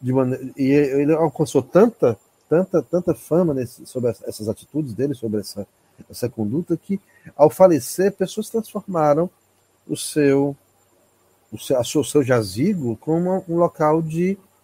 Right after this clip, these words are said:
peregrinação. Que não, ou seja, não é que se tenha se tornado uma seita,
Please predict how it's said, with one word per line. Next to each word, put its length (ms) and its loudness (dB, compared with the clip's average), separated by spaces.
peregrinação. 720 0
Que 100 0
não, 120 6
ou 80 4
seja, 340 2
não 80 6
é 80 8
que 100 -2
se 140 -12
tenha 160 2
se 140 -6
tornado 320 2
uma 100 -2
seita, 560 -4